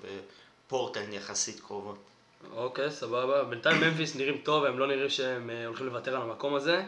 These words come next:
Speaker 2: צבירה, בוא נעבור לדבר על הקבוצה שלך, על הקליפרס. אתמול בלילה היה להם, אה, משחק ענק, ענק, ענק נגד, אה,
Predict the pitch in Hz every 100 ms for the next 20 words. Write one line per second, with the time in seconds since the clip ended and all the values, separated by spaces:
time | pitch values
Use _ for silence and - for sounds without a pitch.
0 | - - - - - 202 214 190 202 202
1 | 185 185 165 143 147 151 143 151 143 117
2 | - 151 143 123 113 127 156 180 170 175
3 | 175 165 147 160 165 156 151 143 139 131
4 | - - - - 131 - 190 - 147 156
5 | 175 - 139 160 151 139 131 151 143 127
6 | 139 135 123 120 120 117